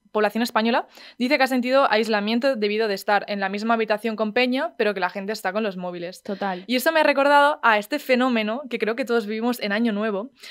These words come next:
Speaker 1: que es que estás con toda tu familia o amigos y dices, "Buah, tío, esta gente de la mesa es la gente que yo quiero, con la que quiero pasar el último día del año". De repente comes las uvas, te das tres abrazos, vas a abrazar a la siguiente persona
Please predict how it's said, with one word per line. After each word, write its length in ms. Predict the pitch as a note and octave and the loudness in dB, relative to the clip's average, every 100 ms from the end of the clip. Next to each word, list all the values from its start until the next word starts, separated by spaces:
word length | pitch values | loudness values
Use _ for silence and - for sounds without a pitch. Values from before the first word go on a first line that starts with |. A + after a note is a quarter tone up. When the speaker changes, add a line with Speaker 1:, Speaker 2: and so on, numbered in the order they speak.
| - - _ | -20 -20 _
Speaker 1:
que 60 | C4+ | 0
es 60 | |
que 60 | D4 | 2
estás 260 | C4+ C#4+ - | 2 2 2
con 260 | A#3 G#3 | 0 2
toda 160 | G#3+ A3 | 2 2
tu 80 | A#3+ | 2
familia 500 | A3 G#3 A#3 A3 G#3 | 0 2 2 4 6
o 80 | |
amigos 460 | F#3+ G#3 A#3+ A3+ G#3+ | 4 4 2 2 0
y 60 | G#3+ | -2
dices, 340 | G#3 F#3+ F#3 | -2 -4 -2
"Buah, 220 | F#3+ F#3+ | 0 0
tío, 200 | F#3 G3 | 0 -2
esta 200 | F#3+ A3+ | -2 -4
gente 240 | G#3+ A3+ A3 | -2 0 2
de 20 | |
la 100 | G3 | 2
mesa 280 | G3+ G3+ A#3+ | -2 -4 -4
es 60 | |
la 60 | G#3 | -2
gente 220 | G#3 A3 | -2 0
que 60 | G#3+ | 0
yo 140 | G3 | 0
quiero, 280 | G3 A3 C4 | 4 6 6
con 80 | B3 | 4
la 40 | G3 | 0
que 80 | F#3+ | 0
quiero 140 | G#3+ | 0
pasar 240 | A3+ A3+ | 0 0
el 100 | A3+ A3 | 0 0
último 260 | A#3 A3+ | -2 0
día 140 | G#3 A3+ | 2 2
del 100 | F#3+ | 2
año". 340 | F#3+ F#3 F#3 _ _ _ _ _ _ | 0 -4 -12 _ _ _ _ _ _
De 60 | A3+ | -8
repente 320 | A#3 C4+ C#4 | -4 -2 -2
comes 200 | G#3+ G3+ | -4 -6
las 180 | G#3 - | -8 -8
uvas, 440 | D#4 D#4+ F4 - _ - | -6 -6 -8 -14 _ 0
te 80 | A#3 | 2
das 160 | B3 | 2
tres 180 | D#4+ C4+ | -2 0
abrazos, 560 | C#4+ C#4+ D#4 E4+ E4+ A3+ | 2 4 2 0 -6 2
vas 200 | B3+ C#4+ | 2 4
a 40 | |
abrazar 300 | D4 C#4 A3+ | 2 2 2
a 60 | G#3 | 0
la 100 | G#3 | -2
siguiente 300 | A#3 C4 C#4+ | -2 -2 2
persona 420 | C4+ - D4+ F4+ | 2 4 2 2